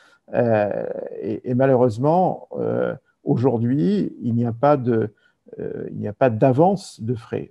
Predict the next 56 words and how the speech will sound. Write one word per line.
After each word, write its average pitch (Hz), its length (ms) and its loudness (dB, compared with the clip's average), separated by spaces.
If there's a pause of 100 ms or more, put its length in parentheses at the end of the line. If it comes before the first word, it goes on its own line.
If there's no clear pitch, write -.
On 107 180 0
avance 165 440 2
tous 139 120 -10
ces 117 160 -10
frais, - 380 -4 (440)
et 101 100 -6
donc 113 200 -2
il 104 80 -10
faut 113 140 -6
une 101 120 0
banque 120 320 0
qui 107 140 -6
vous 104 320 -4 (280)
finance 208 680 -4
la 104 80 -6
plupart 95 340 -6
du 95 120 -10
temps, 247 180 -2
si - 160 -16
vous 107 80 -6
n'avez 101 120 -2
pas 104 180 -6
vous-même 107 360 -2
les 98 80 -4
moyens. 101 360 -6 (320)
Donc, 117 200 -6
il 117 40 -20
faut, 117 200 -6
il 117 80 -20
faut - 100 -18
prendre 117 240 0
le 113 140 2
risque 135 500 -2
de 110 140 -4
faire 110 240 -4
un 104 120 -2
prêt 127 220 -4
à 113 60 0
la 95 100 -2
banque, 151 380 -4 (480)
puis 170 380 6
éventuellement 120 600 0
d'être 104 260 -4
remboursé, 107 600 -6 (320)
partiellement, 160 680 2 (340)
parce 110 180 -10
que, 127 100 -2
euh, 117 400 0
les 117 140 0
comptes 127 200 -2
de 120 80 2
campagne 113 420 0
sont 120 160 -8
pas 117 180 -2
toujours, 131 680 0
euh, 117 160 0